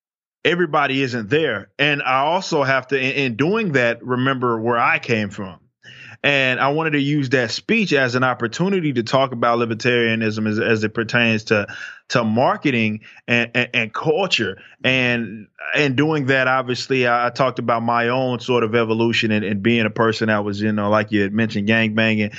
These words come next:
and like you, you know, being a person that went around fighting everybody, uh, all the time, and to getting where I'm at right now, and how it was sort of this process. It was this process of me going from, from, uh, from one side to the other,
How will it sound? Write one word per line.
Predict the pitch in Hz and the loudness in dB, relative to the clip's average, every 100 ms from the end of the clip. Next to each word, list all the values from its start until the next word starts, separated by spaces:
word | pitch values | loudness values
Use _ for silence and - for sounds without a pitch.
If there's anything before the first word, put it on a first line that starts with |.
| - - | -14 -2
and | 107 107 104 | 2 2 2
like | 107 104 | 0 0
you, | 110 | -4
you | 92 85 98 110 | -6 -14 -8 -4
know, | 104 95 | -2 2
being | 117 110 | 2 2
a | 98 | 0
person | 120 107 104 | 0 0 0
that | 101 | 0
went | 113 110 | 0 0
around | 110 104 101 | 2 0 -2
fighting | 135 135 117 | 0 0 0
everybody, | 101 101 101 101 101 95 - - - | -4 -4 0 2 0 -4 -12 -16 -4
uh, | 110 117 | 0 2
all | 123 120 | 4 2
the | 107 | 0
time, | - 139 190 143 110 110 | 0 0 2 0 0 -2
and | 120 113 | -2 -2
to | 110 | -2
getting | 139 - 117 | -2 -2 -2
where | 123 123 | 0 2
I'm | 117 117 | 2 2
at | 117 113 - - - | 2 0 -4 -16 -2
right | 123 123 113 | 0 0 0
now, | 120 123 117 | 2 2 0
and | 113 | 0
how | 120 120 117 | 2 2 0
it | |
was | 113 110 | -2 -2
sort | 131 120 | 0 0
of | 107 | 0
this | 107 98 | -2 -4
process. | - 131 131 - 104 - - 110 | 0 0 0 -2 -4 -6 -12 -12
It | |
was | 104 | -10
this | 104 - | -8 -4
process | 135 123 117 117 104 | 0 0 0 -2 -2
of | |
me | 107 101 | -4 -2
going | 110 110 104 | 0 0 -2
from, | 110 104 95 95 - - - | -2 -2 -4 -8 -14 -14 -6
from, | 113 110 110 | 0 2 4
uh, | 107 104 | 2 2
from | 104 107 | -2 -2
one | 110 117 | 0 0
side | 113 120 110 110 | 0 2 2 2
to | 110 | 0
the | 104 113 | 2 2
other, | 123 113 | 2 0